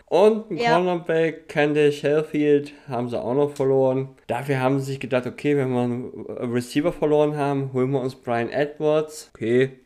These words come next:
Speaker 1: ich glaube, Brian Edwards, Russell Gage ist so eine,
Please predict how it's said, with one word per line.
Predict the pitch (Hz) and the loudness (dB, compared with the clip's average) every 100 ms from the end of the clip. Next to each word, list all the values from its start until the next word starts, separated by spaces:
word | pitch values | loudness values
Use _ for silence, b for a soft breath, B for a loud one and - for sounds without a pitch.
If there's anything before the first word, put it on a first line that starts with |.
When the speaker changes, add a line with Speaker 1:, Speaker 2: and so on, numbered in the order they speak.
| _ - | _ -20
Speaker 1:
ich | - | -6
glaube, | 110 110 107 107 123 _ - | -4 -2 -2 -4 -10 _ -4
Brian | 113 | -4
Edwards, | - 120 120 120 117 113 | -2 -6 -4 -2 -2 -4
Russell | 110 113 113 104 | -6 -6 -8 -6
Gage | 110 117 113 | -4 -4 -8
ist | 113 - | -16 -12
so | 113 | -12
eine, | - 110 107 110 107 - | -8 -8 -6 -8 -10 -14